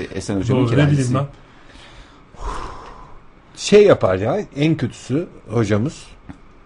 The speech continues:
Speaker 3: tekneden atar Fahir'i. Çünkü sigarayı bıraksa da, yani gizli gizli sigara içmeye başlasa da yelken sporuna devam edeceği için "Ne o cebindeki?" falan diye hop diye suya atar.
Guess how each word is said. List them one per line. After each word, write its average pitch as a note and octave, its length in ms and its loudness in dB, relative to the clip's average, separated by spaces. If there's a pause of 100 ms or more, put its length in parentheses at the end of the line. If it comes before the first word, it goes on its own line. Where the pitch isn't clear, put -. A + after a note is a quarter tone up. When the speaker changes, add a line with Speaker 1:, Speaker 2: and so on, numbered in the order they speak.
(180)
Speaker 3:
tekneden A3+ 480 0
atar C3+ 280 4
Fahir'i. F2+ 400 -2 (1000)
Çünkü C#3 240 -4
sigarayı C3 400 2
bıraksa B2+ 380 4
da, B2 40 0 (160)
yani G#2+ 240 0
gizli A2+ 260 -2
gizli A2 220 -2
sigara A2+ 300 -2
içmeye A2 360 0
başlasa A2 420 0
da C#3+ 60 2
yelken G2 400 4
sporuna G#2 440 0
devam G#2+ 320 2
edeceği G2 320 -2
için - 220 -4 (640)
"Ne F#3+ 120 6
o G3 120 6
cebindeki?" A#2+ 480 2
falan G#2 300 0
diye A2 100 -10
hop F3 420 2
diye E3+ 240 2
suya D3+ 340 4
atar. - 200 -4